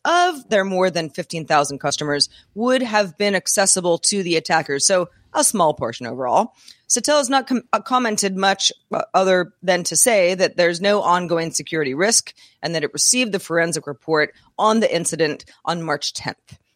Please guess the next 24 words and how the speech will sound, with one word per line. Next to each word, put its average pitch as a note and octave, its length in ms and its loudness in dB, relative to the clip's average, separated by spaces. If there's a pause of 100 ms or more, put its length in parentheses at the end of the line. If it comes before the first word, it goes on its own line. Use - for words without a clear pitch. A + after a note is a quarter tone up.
(120)
Okta D#3 260 -2
says E3 460 0
it's G#3+ 200 -8
disappointed B3+ 640 0
that E3+ 100 0
the E3+ 80 -4
report E3 420 0
took G3+ 220 0
from F3+ 380 0
January F3+ 720 2 (100)
till F#3 160 -4
March G3 560 0
to - 100 -10
be D3 140 -8
completed. F#3+ 680 -4 (380)
The A3+ 80 -6
same F#4 260 2
group A3+ 220 2
also A3+ 260 2
released G#3 360 2
some F#3+ 100 -2
Microsoft G3 520 0
source E3+ 340 0
code. - 240 -4